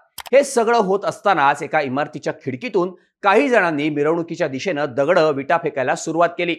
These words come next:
त्यामुळं मिरवणुकीतले लोक चांगलेच संतापले. त्यांच्याकडूनही प्रत्युत्तरादाखल या इमारतीच्या दिशेनं दगडफेक करण्यात आल्याचं सांगण्यात आलं. या दगडफेकीचा व्हिडिओही सोशल मीडियावर व्हायरल झाला. यामुळं वायली वेस परिसरात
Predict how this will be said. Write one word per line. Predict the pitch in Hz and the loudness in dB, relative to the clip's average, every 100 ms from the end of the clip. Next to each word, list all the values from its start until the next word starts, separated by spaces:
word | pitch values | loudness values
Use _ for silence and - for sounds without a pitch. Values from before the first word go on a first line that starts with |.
| - _ _ - | -8 _ _ -6
त्यामुळं | 131 156 131 135 | -2 -2 0 -2
मिरवणुकीतले | 135 127 160 160 160 151 139 | -2 0 -2 -2 -6 -4 0
लोक | 185 165 - _ - | 2 0 -4 _ -4
चांगलेच | 196 190 214 208 | 0 2 0 0
संतापले. | 190 175 185 180 156 - _ _ - | -2 0 0 0 -4 -4 _ _ -2
त्यांच्याकडूनही | 220 208 226 202 202 190 156 | 0 2 2 2 0 0 -2
प्रत्युत्तरादाखल | 170 147 156 165 156 147 139 139 139 - - _ | -4 -6 -8 -4 -2 0 0 4 2 2 -16 _
या | 233 247 | 0 0
इमारतीच्या | 202 220 214 190 196 | 2 2 2 0 -2
दिशेनं | 160 135 185 147 139 | -2 -2 -2 -2 0
दगडफेक | 139 151 151 156 - | 0 0 -2 -6 -4
करण्यात | 135 175 156 | -2 0 0
आल्याचं | 131 170 | -4 -4
सांगण्यात | - 170 156 170 170 | -4 0 2 2 4
आलं. | 170 - - _ _ - | 2 0 -10 _ _ -6
या | 127 | -4
दगडफेकीचा | 120 123 160 160 151 156 160 | -2 -2 -2 -4 -8 -4 -4
व्हिडिओही | 123 127 185 202 175 175 _ - | -4 -2 2 2 2 -4 _ -10
सोशल | 226 220 254 269 | 0 0 2 2
मीडियावर | 202 170 147 170 | 2 2 4 2
व्हायरल | 151 151 185 185 | 2 2 2 4
झाला. | 175 165 - _ _ _ - | 4 2 -2 _ _ _ 0
यामुळं | 208 262 233 165 170 | 2 4 4 4 4
वायली | 139 143 175 | 2 2 0
वेस | 170 165 | -2 -4
परिसरात | 139 147 202 226 | -4 -4 0 2